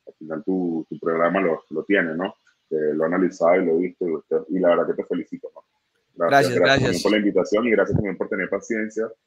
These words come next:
Speaker 1: de que las veces que te dije que no, no me molestes a decir, "Bueno, ándale,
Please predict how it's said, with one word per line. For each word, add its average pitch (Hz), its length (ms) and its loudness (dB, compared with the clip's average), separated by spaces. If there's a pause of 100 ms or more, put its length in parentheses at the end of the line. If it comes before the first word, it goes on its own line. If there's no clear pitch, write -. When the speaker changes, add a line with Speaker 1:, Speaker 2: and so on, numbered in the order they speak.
(280)
Speaker 1:
de 90 260 -4
que 87 360 2 (640)
las 92 220 0
veces 92 240 -2
que 107 100 -4
te 101 180 2
dije 101 200 -2
que 110 120 0
no, 120 240 0
no 98 100 -2
me 92 80 -2
molestes 95 400 -2
a 92 100 2
decir, 87 140 -2
"Bueno, 98 200 -4
ándale, 90 260 -4